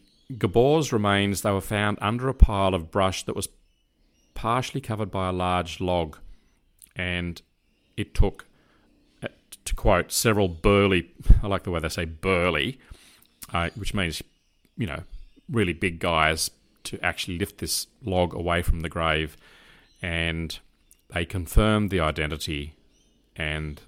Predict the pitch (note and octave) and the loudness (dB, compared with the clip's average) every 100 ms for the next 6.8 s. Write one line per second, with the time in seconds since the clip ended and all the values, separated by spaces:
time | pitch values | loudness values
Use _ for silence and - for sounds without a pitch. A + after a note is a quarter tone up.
0 | - - D#2+ D#2+ F#2 F2+ E2 - - E2 | -20 -12 -10 -4 -2 0 -2 -4 -8 -4
1 | D2+ D2 C#2+ C#2+ - _ _ _ _ _ | -4 -4 -6 -8 -14 _ _ _ _ _
2 | _ _ _ _ - - G2+ F#2+ F#2 E2+ | _ _ _ _ -20 -14 -6 -2 -2 0
3 | D#2+ E2 E2 D#2 - E2+ D#2+ D2 - - | 0 0 -2 -4 -8 -6 -6 -8 -14 -20
4 | - _ E2+ D#2 D#2+ _ _ _ _ - | -20 _ -6 -6 -8 _ _ _ _ -20
5 | - - - D#2+ - - _ _ _ F2+ | -14 -12 -8 -8 -8 -12 _ _ _ -2
6 | D#2+ - F2+ E2 D#2 D#2 D2 | -2 -2 -2 -2 -6 -8 -8